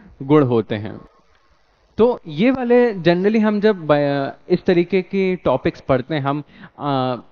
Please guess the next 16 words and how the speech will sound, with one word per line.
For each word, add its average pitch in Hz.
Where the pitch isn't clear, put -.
ये 143
एक 147
understood 180
सी 202
चीज़ 151
है, 151
एक 147
aspirant 156
जो 160
है 165
सारे 160
mushrooms 151
की 151
variety 131
नहीं 135
पढ़ेगा, 135